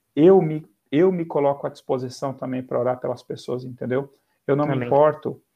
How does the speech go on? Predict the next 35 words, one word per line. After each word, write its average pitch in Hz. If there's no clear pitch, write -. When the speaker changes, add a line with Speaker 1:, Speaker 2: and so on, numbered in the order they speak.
Speaker 1:
de 127
ficar 131
até 127
tarde, 131
seja 127
no 127
culto 127
de 120
domingo 123
ou 117
no 123
culto 127
de -
sexta, 139
orando 143
por 147
aqueles 123
que -
quiserem 120
uma 117
oração. 117
Então, 123
não 127
tenho 143
problema 123
com -
isso, -
né? 127
Por 127
quê? 123
Porque -
fizeram 135
isso -
comigo. 120
Então, 131